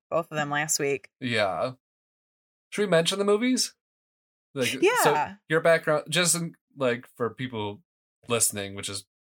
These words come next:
Speaker 2: I
Speaker 1: Yeah.
Speaker 2: think, all of you. I've got, um,
Speaker 1: <laughs> Uh-huh.
Speaker 2: I've got Death Becomes Her.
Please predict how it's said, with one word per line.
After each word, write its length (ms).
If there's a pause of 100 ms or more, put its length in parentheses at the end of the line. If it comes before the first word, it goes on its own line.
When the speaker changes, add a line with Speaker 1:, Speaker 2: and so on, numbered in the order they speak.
Speaker 2:
I 60
Speaker 1:
Yeah. 140
Speaker 2:
think, 120
all 160
of 80
you. 240 (880)
I've 200
got, 280
um, 720
Speaker 1:
<laughs> 60 (1200)
Uh-huh. 160
Speaker 2:
I've 60
got 220
Death 240
Becomes 440
Her. 320